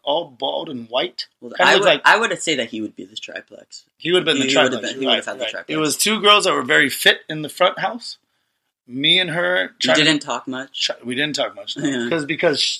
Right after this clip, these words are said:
Speaker 2: Just
Speaker 1: uh,
Speaker 2: no, it's
Speaker 1: she
Speaker 2: okay.
Speaker 1: wouldn't allow them to talk to me.
Speaker 2: Okay, eh, okay,
Speaker 1: You know?
Speaker 2: okay.
Speaker 1: No, she tried.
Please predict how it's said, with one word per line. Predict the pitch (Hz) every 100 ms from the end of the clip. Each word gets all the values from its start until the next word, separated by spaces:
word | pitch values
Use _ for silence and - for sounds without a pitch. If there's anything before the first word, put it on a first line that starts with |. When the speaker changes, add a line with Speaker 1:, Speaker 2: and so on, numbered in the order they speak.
| -
Speaker 2:
Just | 160 156
Speaker 1:
uh, |
Speaker 2:
no, | 247
it's | 247 160
Speaker 1:
she | 170
Speaker 2:
okay. | 196
Speaker 1:
wouldn't | 202 202 175
allow | 165 175
them | 156 127
to | 120
talk | 139 117
to | -
me. | - _ _ _ _ 123
Speaker 2:
Okay, | 117 110 117 -
eh, | 156 - -
okay, | 160 113 113 _
Speaker 1:
You | 107
know? | 104
Speaker 2:
okay. | - 110 - - -
Speaker 1:
No, | -
she | - -
tried. | -